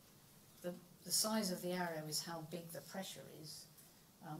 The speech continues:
the first graph is quite resistant. Even with a extensive pressure, the system barely drops below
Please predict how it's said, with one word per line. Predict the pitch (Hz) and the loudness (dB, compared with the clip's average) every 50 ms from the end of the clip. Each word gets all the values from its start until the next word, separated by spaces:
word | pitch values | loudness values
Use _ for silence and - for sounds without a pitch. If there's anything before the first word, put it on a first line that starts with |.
| - | -6
the | 180 | -4
first | - - 226 240 233 226 - | -2 2 4 4 4 4 2
graph | - 190 175 156 180 | 2 0 0 0 -2
is | - | -6
quite | - - 190 180 165 - | -6 -4 -4 -4 -2 -2
resistant. | 151 151 - 202 208 - - - 247 240 240 - - - - | 0 0 2 4 4 4 2 2 0 0 0 -2 -4 -6 -6
Even | - 196 202 185 180 180 175 | -4 -4 -2 0 0 0 0
with | 175 165 175 | 0 -2 -2
a | 165 151 151 - - - - - - - - - - - | -4 -6 -8 -12 -18 -20 -20 -20 -20 -20 -20 -20 -18 -14
extensive | - - - - - 202 202 185 - - 170 147 - - - | -8 -2 0 0 0 0 0 0 2 0 0 0 -4 -10 -8
pressure, | - 139 - - - 143 135 135 - - - - - - - - - - - | -8 -6 -6 -6 -8 -8 -10 -12 -14 -18 -20 -20 -20 -20 -20 -20 -18 -6 2
the | 170 | 6
system | - - 185 180 - - 175 160 156 151 151 147 139 - - - - - | 8 8 8 6 4 2 2 -2 -4 -4 -6 -8 -12 -16 -16 -14 -6 -2
barely | 180 175 175 165 160 160 160 | 0 0 0 0 -4 -6 -6
drops | 151 170 175 165 151 - - - | -4 -2 -2 -2 -2 -2 -2 -2
below | - - 160 156 156 | -2 -2 -6 -4 -4